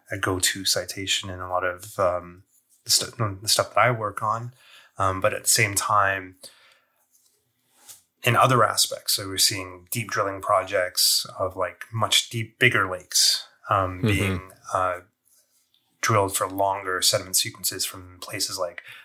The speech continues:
Speaker 1: Lake Titicaca in, is it technically, is it in Brazil or is it in Peru? It's, like, kind of a
Speaker 2: I don't think it's in Brazil. Peru,
Speaker 1: So
Speaker 2: Argentina, it may s-,
Speaker 1: Yeah.
Speaker 2: Bolivia. mm, it may straddle a,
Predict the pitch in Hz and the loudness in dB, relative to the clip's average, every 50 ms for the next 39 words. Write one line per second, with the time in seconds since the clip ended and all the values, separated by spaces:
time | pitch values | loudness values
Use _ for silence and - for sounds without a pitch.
0 | _ - 107 98 - - - 120 117 - - - - - 110 107 - - 98 98 | _ -6 -6 -6 -6 -8 -8 -6 -6 -8 -6 -4 -2 -2 -2 -2 -2 -4 -4 -4
1 | 98 95 - - 107 107 98 92 92 90 90 _ _ _ _ _ _ _ _ _ | -4 -6 -8 -10 -10 -10 -10 -10 -14 -18 -20 _ _ _ _ _ _ _ _ _
2 | - - _ _ _ _ _ _ _ _ _ _ _ _ _ _ _ _ _ _ | -20 -20 _ _ _ _ _ _ _ _ _ _ _ _ _ _ _ _ _ _
3 | _ - - 131 123 - - - - 151 - - - - - - 151 156 165 175 | _ -4 -4 -2 0 2 0 0 -2 -4 -12 -12 -14 -8 -2 0 0 2 2 0
4 | 165 160 160 175 202 208 202 190 170 160 156 135 - - 135 127 110 98 90 - | 0 -2 -2 -4 -4 -2 -2 0 0 0 -2 -4 -2 0 2 2 2 0 -2 -6
5 | - 117 - - 117 - - 139 127 117 110 117 - - _ _ _ _ _ - | -2 -2 -2 -2 0 -2 -2 -2 -2 0 -2 -4 -8 -8 _ _ _ _ _ -10
6 | - - 110 127 175 202 226 214 190 - 175 151 120 117 - 107 101 92 104 98 | 0 2 4 4 4 4 4 2 2 0 0 0 -2 2 2 0 0 0 -2 -4
7 | 95 104 107 98 87 85 85 82 82 - - - 104 107 123 135 143 147 147 147 | 0 2 4 4 4 4 2 0 -2 -6 -6 -4 -2 0 2 4 4 4 4 4
8 | 147 147 147 147 - - 117 117 113 123 120 - - 139 135 135 135 135 135 135 | 2 0 -2 -2 0 2 2 2 2 0 -2 0 0 2 2 4 4 4 4 2
9 | 127 123 - 92 104 110 110 120 117 113 - - - _ _ - - - 98 113 | 0 0 0 2 2 2 4 4 4 2 2 -2 -6 _ _ -12 -4 0 4 6
10 | 135 147 143 165 151 156 156 147 - 117 120 123 113 - _ - - - - - | 6 6 6 6 4 6 4 4 4 4 4 4 2 0 _ -20 -20 -20 -20 -20
11 | - - - 117 117 117 107 - - 113 104 101 98 98 98 92 87 | -14 -2 4 6 6 8 6 8 8 6 6 6 6 4 4 4 4